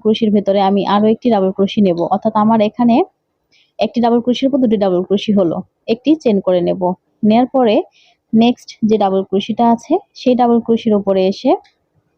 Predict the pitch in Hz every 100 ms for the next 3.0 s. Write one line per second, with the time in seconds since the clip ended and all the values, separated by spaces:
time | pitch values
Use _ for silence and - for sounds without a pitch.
0 | _ _ _ _ _ _ - 202 202 208
1 | 214 214 226 233 233 233 233 254 427 _
2 | _ _ _ _ _ _ _ - 208 220